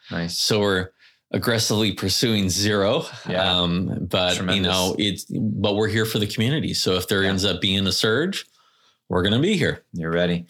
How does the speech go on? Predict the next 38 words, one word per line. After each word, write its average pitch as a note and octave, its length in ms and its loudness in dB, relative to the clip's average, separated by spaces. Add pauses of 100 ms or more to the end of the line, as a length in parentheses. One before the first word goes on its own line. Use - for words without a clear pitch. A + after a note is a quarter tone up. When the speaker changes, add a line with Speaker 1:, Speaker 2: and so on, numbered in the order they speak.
Speaker 2:
And G2+ 100 2
we're G2 40 4
gonna G2 120 4
take F#2+ 180 0
care F2+ 160 -2
of - 80 -8
it. - 100 -12 (720)
Speaker 1:
And E3+ 160 0
talking F#3 260 0
about D#3+ 240 0
more C#3+ 160 0
fun E3 300 0
topics. G#2+ 480 0
So A2 180 0
you G#2+ 220 0
guys, G#2+ 600 0
you A2 160 0
have D3 120 0
a, A2 120 -2 (200)
a A2 60 -2
major A#2 260 0
anniversary C3+ 520 0
coming F#2 280 -2
up. - 240 -6 (200)
Speaker 2:
That's G2+ 220 2
right. A#2+ 320 2
Speaker 1:
This G#2 240 2
Speaker 2:
So, A#2+ 160 0
Speaker 1:
summer. G2+ 320 0 (200)
Speaker 2:
yeah, C#3 200 2
we A2+ 180 2
were, A#2+ 380 2
um, F2+ 340 2 (320)
open D3+ 400 2
July A2 320 2
twelfth, C3 300 0
nineteen A2+ 300 2
sixty-one. A2+ 600 0